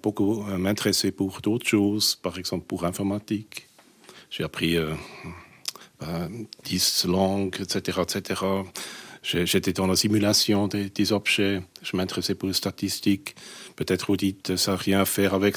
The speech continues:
euh, space, plus ou moins, mais c'est quand même des systèmes ou des, des choses qu'on peut utiliser d'une manière ou l'autre. Ça, à cause de cela, je suis venu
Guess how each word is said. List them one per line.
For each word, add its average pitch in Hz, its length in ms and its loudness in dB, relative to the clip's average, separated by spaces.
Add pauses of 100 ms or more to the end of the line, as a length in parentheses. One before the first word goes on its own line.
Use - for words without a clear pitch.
(120)
euh, 101 400 -2
space, 117 720 2 (480)
plus 110 180 -4
ou 110 60 2
moins, 110 340 6
mais 95 460 2 (160)
c'est - 140 -2
quand 101 120 -2
même 98 140 2
des 92 100 0
systèmes 101 600 0 (360)
ou - 60 -6
des, 92 120 -2
des 95 140 0
choses 101 560 2
qu'on 95 80 0
peut 101 140 -2
utiliser 101 320 0
d'une 95 160 0
manière 95 320 2
ou 85 80 2
l'autre. 92 600 -6 (380)
Ça, 92 420 0 (320)
à 101 100 -6
cause 101 260 4
de 101 100 2
cela, 98 320 4
je 104 140 0
suis - 120 2
venu 95 380 2